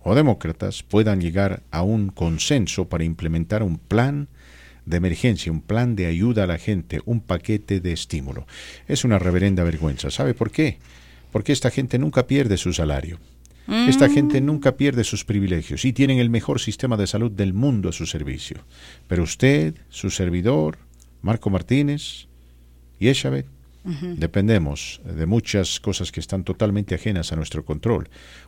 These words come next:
Speaker 1: Una vergüenza que en este país se manejen las cosas con tanta irresponsabilidad. Este es uno,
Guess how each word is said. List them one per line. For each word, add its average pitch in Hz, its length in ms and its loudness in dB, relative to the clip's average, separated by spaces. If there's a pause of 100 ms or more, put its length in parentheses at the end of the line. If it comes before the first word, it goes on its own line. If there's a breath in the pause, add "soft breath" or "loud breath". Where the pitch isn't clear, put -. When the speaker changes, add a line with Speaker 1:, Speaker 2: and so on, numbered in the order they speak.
Speaker 1:
Una 113 160 -2
vergüenza 87 600 0
que - 120 -6
en 80 60 -2
este - 200 -4
país 82 300 -2
se - 100 -6
manejen 78 380 -4
las 69 120 -6
cosas 80 320 -8
con 71 220 -10
tanta 98 640 -4 (640 soft breath)
irresponsabilidad. 69 880 -6 (600 loud breath)
Este 101 260 0
es - 100 -2
uno, 120 280 2